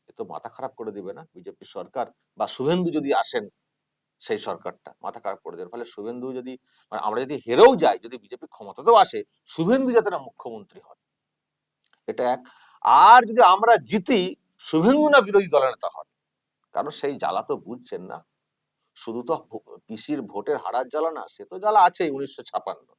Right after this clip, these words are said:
সারা জীবন যে দাগটা টেনে দিয়েছেন শুভেন্দু। কিন্তু বাকি যে জ্বালা, শুভেন্দু যেভাবে এই সরকারটাকে পদে পদে অনিয়মের বাধা দিচ্ছেন, এত স্টাডি করেন এবং এত কানেকশন, দেখছেন না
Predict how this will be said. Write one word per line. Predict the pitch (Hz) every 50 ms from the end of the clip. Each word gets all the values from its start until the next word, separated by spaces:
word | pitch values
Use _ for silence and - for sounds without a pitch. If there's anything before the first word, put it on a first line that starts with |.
| _ _
সারা | - 127 123 113
জীবন | 90 85 98 101 101 95 85 - _ _ _ _ _ _ _
যে | 98 117 107
দাগটা | - 110 120 123 120 127 120
টেনে | - 107 107 110 101
দিয়েছেন | 92 117 131 139 - 110 98
শুভেন্দু। | - - 73 65 62 - _ _ _ _ _ _ _ _ _ _ _ _ - - _ _ _ _ _ _ _ _ _ _ _ _ _ _ _ _ _ _
কিন্তু | - - - 196
বাকি | - 202 - - - - - - 196
যে | 175 220 185
জ্বালা, | 123 - 110 95 95 87 80 - -
শুভেন্দু | - 120 131 151 165 175 180 202
যেভাবে | 117 - - 123 127 - - 165 - - -
এই | - - - 151 156
সরকারটাকে | - - 107 107 - - 131 - - - - 170 - _ _
পদে | 110 107 113 117 127 147 151 147 -
পদে | - 101 110 104 104 104 87 - _ _ _ _ _ _ _ _ _ -
অনিয়মের | 117 127 135 139 147 147 143 151 139 113
বাধা | 92 98 101 110 - - 139
দিচ্ছেন, | 117 104 98 - _ - - 104 76 - _ _ _ _ _ _ _ _ _
এত | - - - -
স্টাডি | 123 - - - 120 110 120 139 190 196
করেন | - - 127 113 107 -
এবং | - 127 143 147 117
এত | 117 - -
কানেকশন, | 156 - 120 123 143 151 143 - - - 78 76
দেখছেন | 80 104 - _ - 226
না | 269 302